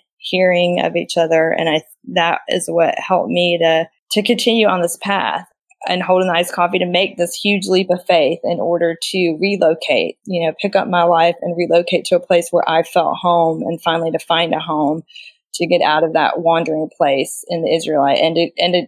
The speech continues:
and to not take Egypt with me too. I mean, there's a sense of like, you know, now that I'm out of Egypt,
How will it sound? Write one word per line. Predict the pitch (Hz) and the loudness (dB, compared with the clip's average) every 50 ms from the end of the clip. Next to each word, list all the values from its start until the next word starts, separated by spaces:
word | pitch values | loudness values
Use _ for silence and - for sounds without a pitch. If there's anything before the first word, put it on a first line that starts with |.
| - | -2
and | - 185 | -2 0
to | 180 196 | 0 2
not | 196 208 202 208 | 2 0 0 0
take | - 208 208 202 | 0 -2 0 0
Egypt | - 202 208 202 196 151 | 0 0 2 2 2 2
with | 175 185 196 - | 2 2 2 0
me | 190 180 | -2 -2
too. | 180 - - 202 196 170 | -2 -2 0 2 2 2
I | 147 | 2
mean, | 147 156 | 0 0
there's | 151 151 156 151 | 0 -2 -2 -2
a | 160 160 | -4 -6
sense | - - - 180 175 175 - | -6 -4 -4 -4 -4 -4 -6
of | 175 - | -4 -2
like, | 170 160 165 - | -2 -2 -2 -4
you | 170 170 | -4 -2
know, | 175 180 | 0 0
now | 190 185 165 160 170 | 0 0 0 0 0
that | 170 175 165 | 0 0 -2
I'm | 165 170 | -2 -2
out | - 160 165 | 0 2 2
of | 175 165 | 2 2
Egypt, | - 156 170 180 180 - 208 202 196 - - | 0 -2 -4 -2 0 2 2 2 2 -2 -6